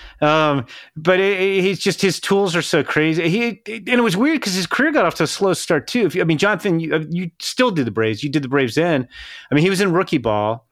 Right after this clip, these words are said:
and then I think he was hurt somewhat in two thousand sixteen, so he didn't get in a full season. And then bam, in <laughs> two thousand seventeen, he was basically the best prospect in the game. I think we had him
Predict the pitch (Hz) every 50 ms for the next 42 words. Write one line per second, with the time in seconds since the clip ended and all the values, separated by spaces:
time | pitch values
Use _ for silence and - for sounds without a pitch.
0 | _ _ _ _ _ - 147 170 202 214 196 202 - 214 214 - - - 190 180
1 | 160 147 139 131 120 110 - - - _ _ _ _ _ _ _ _ _ - -
2 | - - 233 247 220 175 - _ _ _ _ _ - - - - 165 160 147 151
3 | 147 127 135 123 - - 160 - 160 151 143 131 - 113 - - 220 - - -
4 | - 131 120 120 120 117 - 143 143 156 156 139 160 156 143 139 127 120 - 165
5 | 151 135 - - 196 233 233 151 131 123 123 131 135 - _ - - - - -
6 | - _ - 156 160 156 147 139 120 - 170 175 196 220 214 165 143 143 143 139
7 | - 190 175 - - - 220 160 151 156 156 - - 190 202 208 208 175 - -
8 | 147 143 143 147 143 - - - - - - - - _ _ 156 170 165 160 156
9 | 143 131 117 - - _ _ 147 151 160 - - 190 160 139 131 120 151 143 -
10 | - - 160 156 156 - - - 139 - - 120 120 113 139 165 175 139 123 127
11 | 123 - 160 - - 143 135 117 131 139 143 139 139 131 127 123 117